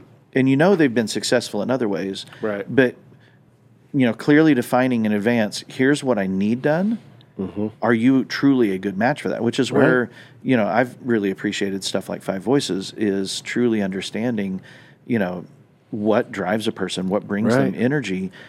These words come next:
Speaker 1: And that's what I wanna hire for.
Speaker 2: Yeah.
Speaker 1: You know?
Speaker 2: You know what? It's funny. I just talked to a tenant the other day and, uh, was chit-chatting with them and, and they were talking about, "Well, what, what should we do?" And I was like, "Well, do you,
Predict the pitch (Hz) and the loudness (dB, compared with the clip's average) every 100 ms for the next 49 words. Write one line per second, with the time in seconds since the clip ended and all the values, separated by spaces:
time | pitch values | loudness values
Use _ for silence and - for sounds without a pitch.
0 | - _ 123 117 107 - 101 156 202 190 | -20 _ 0 0 0 -4 0 2 2 2
1 | 117 95 90 123 139 - - - - - | 2 0 0 2 2 0 -8 -10 -18 -20
2 | - _ 113 - - - _ 131 110 92 | -20 _ 0 0 -6 -20 _ 0 2 0
3 | 101 - - 156 160 151 135 131 - - | -4 -12 2 6 6 6 4 2 -6 -20
4 | - - 135 120 - 123 117 117 123 139 | -20 -2 0 0 2 4 4 2 4 4
5 | 135 - - 127 123 120 120 104 87 87 | 2 -6 -2 2 2 2 0 2 0 -4
6 | - 127 101 - 101 92 98 95 92 104 | 0 0 2 0 0 0 -2 0 0 -2
7 | 120 110 98 - 113 104 101 104 - 147 | 0 0 -2 -4 -4 -2 -2 -4 -4 -4
8 | 143 120 110 107 110 107 107 98 98 - | -2 -2 0 0 0 2 2 -2 -4 -6
9 | - 107 104 - - - - - - _ | -2 -2 -4 -12 -20 -20 -20 -20 -20 _
10 | _ _ _ 131 131 127 156 156 135 123 | _ _ _ 4 4 2 -2 0 0 0
11 | 107 120 131 131 - 123 139 139 139 127 | 2 2 2 0 0 0 2 0 -2 0
12 | 113 101 151 208 117 104 98 - 104 92 | 0 2 2 4 2 -2 -6 -2 -2 2
13 | 107 113 | 2 2